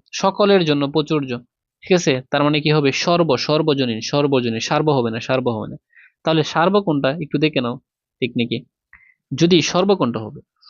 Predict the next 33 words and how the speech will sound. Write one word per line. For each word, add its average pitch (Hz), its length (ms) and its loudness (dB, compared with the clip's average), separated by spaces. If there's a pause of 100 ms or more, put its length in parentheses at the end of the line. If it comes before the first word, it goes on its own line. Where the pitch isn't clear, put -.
(440)
একটা 135 220 -4
হচ্ছে 185 280 0
সকলের 202 640 2
জন্য 151 240 0
অনুষ্ঠিত, 151 520 -2 (640)
এটা 160 180 2
হচ্ছে 180 200 0
সার্বজনীন, 151 600 0 (480)
ঠিক 170 100 0
আছে? 185 200 -2 (580)
আর 151 180 2
যদি 190 180 -2
তোমাকে 170 360 -2
বলে 175 240 2
যে 131 160 -2 (140)
সকলের 175 520 0
জন্য 139 200 0
প্রচুর্য 180 480 2 (180)
বা 127 80 4
হিতকর, 131 500 -2 (180)
তখন 147 240 -2
হচ্ছে 143 300 -2 (400)
সর্বজনীন। 120 560 -2
নষ্ট 185 240 -2
হয় 143 240 0
স্বভাব 156 320 0
যার 120 200 0
নশ্বর, 135 320 -4
নষ্ট 120 280 -8
হয় 117 240 -4
স্বভাব 131 240 -4
যার 165 140 -6
নশ্বর। 123 360 -4